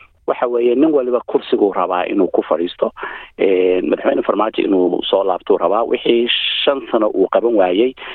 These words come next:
intiibuu hadda ku soo celiyey. Eh, nimanka raba inay iyaguna kursiga ka kacsadaan isbeddel doonka ay sheegayaan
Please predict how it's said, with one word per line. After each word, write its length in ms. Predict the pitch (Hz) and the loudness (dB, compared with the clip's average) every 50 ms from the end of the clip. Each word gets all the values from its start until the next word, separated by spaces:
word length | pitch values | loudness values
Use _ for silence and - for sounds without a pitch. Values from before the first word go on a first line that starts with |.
| - - _ - | -18 -18 _ 0
intiibuu 400 | 160 143 117 - - 127 117 - | 0 0 0 -2 0 0 2 0
hadda 200 | 120 110 - 117 - | 0 -2 -2 -2 -2
ku 80 | - | -2
soo 160 | - - 104 90 - | 0 2 0 2 2
celiyey. 360 | 82 82 87 90 110 139 - _ - - - - - - - _ - | -2 -2 0 2 2 0 0 _ -14 -14 -12 -12 -14 -16 -18 _ -2
Eh, 200 | - 101 98 101 104 | 0 0 0 2 2
nimanka 360 | 110 - 151 160 135 - 143 | 2 2 2 0 0 -2 -2
raba 160 | 135 127 139 | 0 2 2
inay 200 | 131 127 127 120 | 2 2 2 2
iyaguna 360 | 104 113 120 123 113 113 113 110 | 2 2 2 2 2 2 0 -2
kursiga 520 | - - - - - 117 101 98 95 92 | -2 -4 -4 0 0 2 2 2 0 0
ka 120 | - - 135 | -2 -2 -2
kacsadaan 500 | - - 90 - - - 117 110 110 107 85 | 0 -2 -4 -4 -2 0 2 2 2 0 -2
isbeddel 580 | - - _ 95 95 92 _ - 101 98 95 - - - - _ _ _ | -6 -2 _ -2 -2 0 _ 0 0 0 0 -4 -8 -10 -20 _ _ _
doonka 280 | 123 131 113 92 - 90 | -2 -2 -2 -2 -2 -2
ay 100 | 90 92 87 - | -2 -2 0 0
sheegayaan 400 | 113 110 107 101 98 87 85 | 0 2 4 4 2 2 0